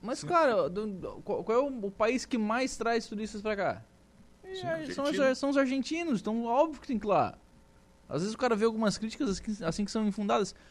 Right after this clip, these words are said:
Speaker 1: Ah, tu vê, o Jorginho foi lá na, sim, mas o
Speaker 3: Não, não, não tô co-, não tô, não
Speaker 2: Então, onde é que
Speaker 3: tô
Speaker 2: foi crítica? Eu tô relatando
Speaker 3: nem,
Speaker 2: o que
Speaker 3: nem de
Speaker 2: aconteceu.
Speaker 3: longe criticando
Speaker 1: Não, não,
Speaker 3: ele, a
Speaker 1: não,
Speaker 3: ida
Speaker 1: não
Speaker 3: dele
Speaker 1: tô
Speaker 3: lá.
Speaker 1: falando, não tô falando de vocês, mas a gente vê, às vezes, fora, né?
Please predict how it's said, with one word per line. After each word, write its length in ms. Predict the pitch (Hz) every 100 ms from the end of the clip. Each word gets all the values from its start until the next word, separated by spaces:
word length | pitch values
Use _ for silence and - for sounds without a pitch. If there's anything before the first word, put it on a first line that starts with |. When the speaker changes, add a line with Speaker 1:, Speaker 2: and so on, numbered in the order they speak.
| - -
Speaker 1:
Ah, 140 | 240
tu 120 | 269 226
vê, 100 | 277
o 100 | 240
Jorginho 580 | 247 233 180 240 311
foi 220 | 285 262 254
lá 160 | 277
na, 180 | 294 254 - - - -
sim, 420 | - 440 453 415
mas 180 | 247 233
o 140 | 240
Speaker 3:
Não, 100 | 240
não, 280 | 233 202 -
não 120 | 185
tô 120 | 160
co-, 200 | 165 180 123
não 140 | 107
tô, 280 | 87 165 135
não 60 | 98
Speaker 2:
Então, 140 | 117
onde 100 | 160
é 40 | 240
que 40 |
Speaker 3:
tô 60 | 247
Speaker 2:
foi 100 | 202
crítica? 320 | 190 170 139
Eu 20 |
tô 100 | 127
relatando 340 | 143 170 180 202
Speaker 3:
nem, 100 | 208
Speaker 2:
o 40 |
que 60 | 190
Speaker 3:
nem 100 | 262
de 80 | 247
Speaker 2:
aconteceu. 220 | - 466
Speaker 3:
longe 100 | 427
criticando 440 | - 370 277 294 381
Speaker 1:
Não, 100 | 403
não, 40 |
Speaker 3:
ele, 40 | 311 208
a 40 |
Speaker 1:
não, 100 | 190
Speaker 3:
ida 80 | 196
Speaker 1:
não 80 | 214
Speaker 3:
dele 120 | 196
Speaker 1:
tô 40 |
Speaker 3:
lá. 60 | 262
Speaker 1:
falando, 280 | 269 226 208
não 120 | 190
tô 100 | 233
falando 140 | 269 226
de 40 |
vocês, 280 | 220 220 180
mas 260 | 165 165 - - 67
a 80 |
gente 160 | 196 190
vê, 160 | 247 294
às 120 | 208
vezes, 140 | 214 -
fora, 260 | 233 277
né? 140 | 240